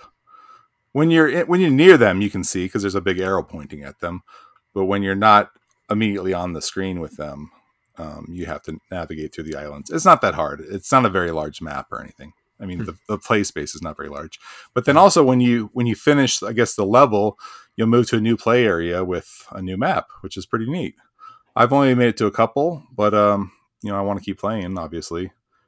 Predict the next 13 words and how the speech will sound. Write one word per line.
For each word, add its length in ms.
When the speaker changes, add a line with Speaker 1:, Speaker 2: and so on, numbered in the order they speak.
Speaker 2:
Yeah, 280
it 60
looks 260
really 240
incredible. 440
I 120
can't 200
believe 280
he's 180
just 240
given 220
this 180
away. 380